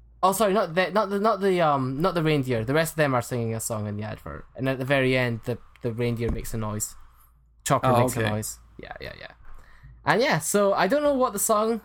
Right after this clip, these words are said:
Speaker 1: or even One Piece characters have to do with finding a job.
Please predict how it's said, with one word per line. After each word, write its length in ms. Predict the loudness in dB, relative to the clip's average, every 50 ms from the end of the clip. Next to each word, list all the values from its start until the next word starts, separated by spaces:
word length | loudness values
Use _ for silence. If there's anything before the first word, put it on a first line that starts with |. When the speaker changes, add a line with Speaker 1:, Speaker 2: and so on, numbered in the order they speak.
| -4
Speaker 1:
or 320 | 0 2 2 2 2 2 0
even 240 | 0 2 2 2 2
One 160 | 2 2 2
Piece 220 | 0 0 -2 -4 -2
characters 380 | -2 0 0 0 0 -2 -2 0
have 200 | 0 0 0 0
to 60 | -2
do 160 | -4 -2 0 0
with 140 | 0 -2
finding 400 | 0 0 2 2 2 2 0 0
a 60 | -2 -2
job. 420 | 0 0 0 2 0 0 -2 -8